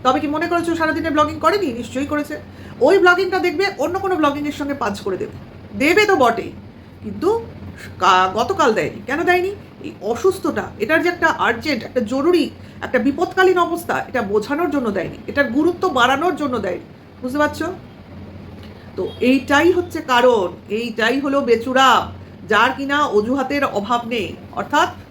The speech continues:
দুরভিসন্ধির অভাব নেই। তো দেখা যাক এরপরে কি হচ্ছে, কারণ আমরা তো already কোনো এক ডেটের, আহ, সম্বন্ধে শুনেছি, আহ, টিনুর মুখেও শুনেছি, আর ফন্দীপের মুখেও শুনতে পেলাম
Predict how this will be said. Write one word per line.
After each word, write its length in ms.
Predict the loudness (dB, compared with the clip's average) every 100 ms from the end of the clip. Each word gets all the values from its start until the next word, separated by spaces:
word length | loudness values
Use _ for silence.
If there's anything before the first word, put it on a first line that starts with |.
| 0
দুরভিসন্ধির 1040 | 4 6 6 6 4 2 -2 2 4 2
অভাব 300 | -2 0 -2 -4
নেই। 100 | -14 -16 -20 -20 -20 -18 -8
তো 100 | -4 -2 2
দেখা 200 | 2 2
যাক 160 | 0 -4 -12 -18 -20 -4
এরপরে 420 | -2 0 2 2
কি 160 | 2 0
হচ্ছে, 360 | 0 0 -6 -8
কারণ 220 | -4 -4 -4 -10 -6
আমরা 240 | -2 0
তো 220 | 2 2 2
already 280 | 2 0
কোনো 160 | -2 -2
এক 160 | -2 -2
ডেটের, 560 | -2 0 0 0 -4
আহ, 320 | -2 0 0 -2
সম্বন্ধে 360 | -2 -2 -4 -6
শুনেছি, 480 | -6 -6 -4 -6 -10 -14 -16 -10
আহ, 260 | -4 -2 -2 -2
টিনুর 200 | 0 0
মুখেও 260 | 0 -2
শুনেছি, 360 | 0 -2 -2 -4 -10 -16 -16 -4
আর 120 | -4 -2
ফন্দীপের 320 | -2 0 0
মুখেও 220 | 0 -2
শুনতে 260 | -2 -2 0
পেলাম 260 | 2 0